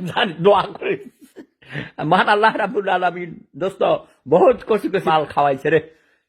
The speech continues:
তা আমি কিন্তু চাই তুইও খা। সুন্দর দাড়ি দেখছি, কালা করছে তো আবার চুল টুল দাঁড়িয়ে নেই। এটি তো বুঝছি তোর উদ্দেশ্য খারাপ। সেদিন কলেজে গেছস, একটা মাইয়া গান গাইছে দেখছি, সুন্দরী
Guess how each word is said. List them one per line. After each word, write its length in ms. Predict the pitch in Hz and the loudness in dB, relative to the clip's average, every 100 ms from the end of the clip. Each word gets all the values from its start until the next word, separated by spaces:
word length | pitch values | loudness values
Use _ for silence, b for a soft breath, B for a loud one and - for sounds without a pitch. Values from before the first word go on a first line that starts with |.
| _ _ | _ _
তা 80 | 160 | -2
আমি 240 | 165 202 214 | 0 0 -2
কিন্তু 280 | 233 202 | -2 -2
চাই 500 | 180 175 - 156 156 147 - | -4 -6 0 2 2 -4 -10
তুইও 220 | 185 190 | -6 -4
খা। 220 | 190 101 - _ _ | -4 -6 -8 _ _
সুন্দর 280 | - 196 175 | -10 -6 -2
দাড়ি 280 | 156 151 151 | 0 0 0
দেখছি, 280 | 139 143 | -6 -6
কালা 280 | 135 135 123 | -6 -4 -4
করছে 240 | - 113 123 | -6 -12 -10
তো 100 | 110 | -8
আবার 140 | 101 95 | -8 -8
চুল 200 | 123 104 | -14 -14
টুল 200 | 101 110 | -12 -10
দাঁড়িয়ে 300 | 104 120 107 | -6 -8 -8
নেই। 160 | 95 92 B B - | -12 -14 B B -4
এটি 160 | 151 | -4
তো 140 | 160 160 | -2 -4
বুঝছি 300 | 151 139 135 | -4 -4 -6
তোর 180 | 131 127 | -6 -8
উদ্দেশ্য 360 | 120 135 135 | -6 -4 -2
খারাপ। 240 | 120 110 - | 0 -2 -2
সেদিন 260 | 139 135 131 | -4 -4 -2
কলেজে 400 | 143 143 135 127 | 0 0 -4 -6
গেছস, 300 | 123 123 110 b b b | -4 -6 -8 b b b
একটা 220 | 131 143 | -4 -2
মাইয়া 300 | 127 127 123 | -2 -2 -2
গান 280 | 113 131 143 | 0 0 0
গাইছে 240 | 131 117 | -4 -4
দেখছি, 260 | 120 110 120 | -6 -8 -10
সুন্দরী 400 | - 117 107 | -10 -8 -8